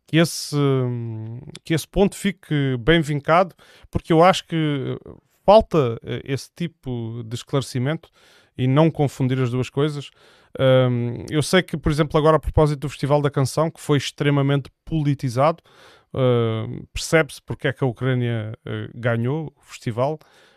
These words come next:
Hum, houve slogans políticos, eh, proferidos, eh, no festival. Houve até alguém, eu não me lembro qual foi a artista, mas eu vi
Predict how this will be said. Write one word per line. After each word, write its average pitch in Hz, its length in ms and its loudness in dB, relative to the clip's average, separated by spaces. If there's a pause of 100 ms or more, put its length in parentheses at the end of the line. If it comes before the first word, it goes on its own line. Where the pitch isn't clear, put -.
(160)
Hum, 113 640 0 (1120)
houve 147 680 6
slogans 151 640 4
políticos, - 760 -2 (320)
eh, 131 80 -4
proferidos, 139 720 2
eh, 117 380 -2
no 123 140 0
festival. 131 520 0
Houve 135 200 0
até 139 200 0
alguém, 135 360 2
eu 143 60 2
não 151 120 2
me 151 80 2
lembro 151 180 0
qual 139 120 2
foi 143 160 0
a 131 60 2
artista, 131 480 -2
mas 117 200 -2
eu 123 100 -2
vi 123 260 -4